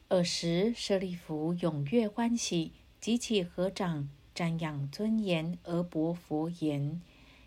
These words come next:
“今从世尊闻此法音，心怀踊跃，得未曾有。所以者何？我昔从佛闻如是法，见诸菩萨受记作佛。”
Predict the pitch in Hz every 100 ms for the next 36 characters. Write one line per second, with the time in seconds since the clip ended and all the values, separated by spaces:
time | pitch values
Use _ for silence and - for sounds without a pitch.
0 | - 185 185 175 160 156 170 175 190 175
1 | 190 180 185 180 190 214 240 233 180 147
2 | - 226 233 247 - - - 262 262 -
3 | 165 165 170 151 139 185 185 143 - -
4 | - 156 156 175 208 190 170 - 143 147
5 | 165 147 143 - - - - - 196 220
6 | 240 247 196 151 - 165 165 185 - -
7 | - - - 165 151 - 156 156 180 196
8 | - 170 190 - 175 185 190 175 196 196
9 | 190 208 254 220 165 139 139 - - -
10 | - 175 160 143 143 156 151 - 143 143
11 | 196 180 170 226 202 180 202 175 202 160
12 | - 151 151 175